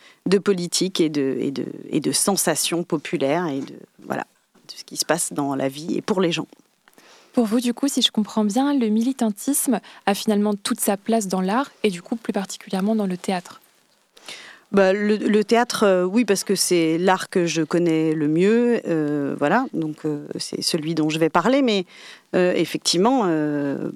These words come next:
Speaker 1: 'fin, 'fin, moi, c'est pour ça que j'ai voulu faire ce métier aussi, c'est pour porter haut et fort, euh,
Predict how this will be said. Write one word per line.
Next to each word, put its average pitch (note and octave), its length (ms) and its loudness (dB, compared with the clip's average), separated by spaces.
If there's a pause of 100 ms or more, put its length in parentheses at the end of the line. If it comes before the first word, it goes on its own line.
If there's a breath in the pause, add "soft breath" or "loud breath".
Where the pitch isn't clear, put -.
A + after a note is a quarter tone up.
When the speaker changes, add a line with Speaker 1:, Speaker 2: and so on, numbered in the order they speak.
(160)
Speaker 1:
'fin, C#3+ 180 0
'fin, C3+ 200 -2
moi, C#3+ 160 2
c'est F3 140 -2
pour - 260 -16
ça F#3 140 2
que F3+ 80 -4
j'ai D3+ 180 0
voulu C#3+ 280 -4
faire - 240 -2
ce - 140 -2
métier C#3+ 440 0
aussi, D#3 180 0
c'est - 140 -2
pour F3 220 -4
porter - 420 0
haut G#3+ 220 4
et F#3+ 100 2
fort, G#3 280 0
euh, E3 120 0